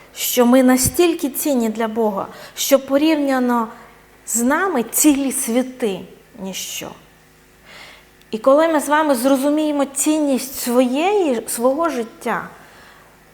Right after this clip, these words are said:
цінність, е, своєї особистості, тепер подивіться на того, хто сидить поряд з вами. І зрозумійте, що його цінність така сама. І у нас з вами є тепер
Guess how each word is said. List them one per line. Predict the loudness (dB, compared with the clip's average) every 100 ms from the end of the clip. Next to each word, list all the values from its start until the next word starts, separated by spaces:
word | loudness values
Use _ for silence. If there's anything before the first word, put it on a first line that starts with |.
| -20
цінність, | -8 -2 0 2 2 0 -2 -16 -20 -20 -4
е, | -2 -2
своєї | -2 0 2 2 2
особистості, | 2 2 -2 -2 -2 -2 -8 -14 -14 -16 -18 -18 _ _ _ _ _ _ -8
тепер | -6 0 0 -2 -12 -20 -6
подивіться | -2 0 0 -2 -2 -2
на | -2
того, | 0 0 0 0
хто | -4 -8
сидить | -8 -8 -8 -8
поряд | -6 -4 -4
з | -6
вами. | -6 -6 -6 -16 -20 _ _ _ _
І | -8
зрозумійте, | -2 0 2 0 0 -2 -6 -8 -10 -14 -20 -12
що | 0
його | 4 4 4
цінність | -2 -4 -2 -2 -4
така | -8 -8 -8
сама. | -6 -6 -6 -8 -14 -20 -20 _ _ _ _ -20 -16 -14 -10
І | 2 6
у | 6
нас | 6 4 2
з |
вами | 2 2 2 4 2
є | 2 -2 0 0 -2 -16 -14 -2
тепер | 0 4 2